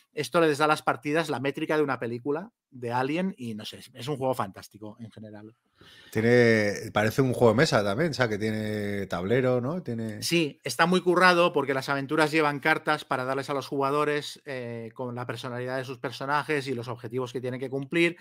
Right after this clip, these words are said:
Speaker 1: Tiene un mapa estelar que es una pasada, tiene planos de las aventuras que le, para, para que los personajes se orienten en qué lugar de la nave está cada uno, etcétera. Eh, la presentación es, es tremenda.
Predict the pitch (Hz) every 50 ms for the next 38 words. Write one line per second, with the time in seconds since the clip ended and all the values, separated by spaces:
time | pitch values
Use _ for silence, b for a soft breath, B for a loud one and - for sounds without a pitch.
0 | B B B B B B - 147 143 143 139 143 139 135 151 131 120 - 151 131
1 | 135 131 135 135 - 131 113 - 139 127 120 123 117 117 - 160 151 151 147 151
2 | 151 151 151 151 b b b b b b _ 147 139 139 131 120 147 143 139 139
3 | 139 135 127 143 135 127 120 135 127 127 123 120 127 143 139 139 139 139 135 -
4 | - _ 120 113 113 113 - 117 - _ _ _ _ _ 135 123 120 120 120 127
5 | 123 123 117 113 123 120 120 117 - - - - 131 120 113 127 120 - 135 127
6 | 135 139 139 139 131 147 139 139 139 135 131 123 - 135 131 131 127 127 127 131
7 | 127 123 127 127 123 123 - - 131 - 131 120 127 135 151 156 156 156 147 131
8 | - - 165 156 - 160 160 165 180 b b b b b b b b b b b
9 | b b b _ 143 147 135 139 139 135 135 127 151 151 139 131 - 156 143 147
10 | 151 147 139 - 151 151 151 - - - 160 151 139 123 120 123 127 120 113 110